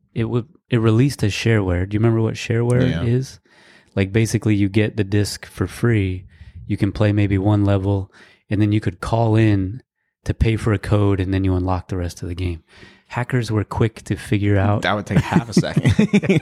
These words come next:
Speaker 1: <laughs> how to do that, and that probably cut into its sales numbers.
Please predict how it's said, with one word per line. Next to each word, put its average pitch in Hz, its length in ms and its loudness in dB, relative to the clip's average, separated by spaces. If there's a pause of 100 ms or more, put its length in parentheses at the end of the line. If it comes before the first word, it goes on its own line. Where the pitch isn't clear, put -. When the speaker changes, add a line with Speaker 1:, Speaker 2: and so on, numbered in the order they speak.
(100)
Speaker 1:
<laughs> - 560 -4
how 117 180 0
to 123 100 0
do 120 200 0
that, 143 340 -2 (100)
and 104 360 0
that 107 360 -2
probably 113 440 0
cut 104 200 -2
into 101 240 -2
its 87 140 -4
sales 87 320 -2
numbers. 104 380 -6